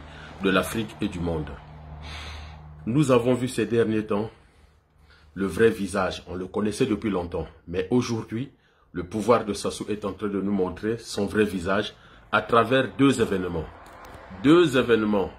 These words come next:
largement commentés par, euh, deux personnes, euh, de la,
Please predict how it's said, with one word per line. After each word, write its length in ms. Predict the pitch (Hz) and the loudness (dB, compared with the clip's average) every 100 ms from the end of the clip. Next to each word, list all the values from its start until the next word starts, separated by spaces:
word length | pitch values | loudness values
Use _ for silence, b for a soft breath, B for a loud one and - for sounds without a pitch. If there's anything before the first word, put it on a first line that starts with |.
| 107 | -10
largement 680 | 101 117 143 131 127 120 117 | -4 2 4 4 0 0 2
commentés 540 | 110 101 95 104 98 | 0 0 -2 -2 -6
par, 320 | - 85 80 | -4 -6 -4
euh, 380 | 78 76 76 73 73 b b b b - | -4 -4 -2 -4 -8 b b b b -10
deux 720 | 87 113 113 104 101 92 82 - | 0 4 4 4 2 0 -4 -4
personnes, 640 | 92 - - 127 117 98 | -2 -2 2 4 4 2
euh, 260 | 90 82 78 | -2 -2 -4
de 140 | 80 | -6
la, 200 | 76 73 | -4 -4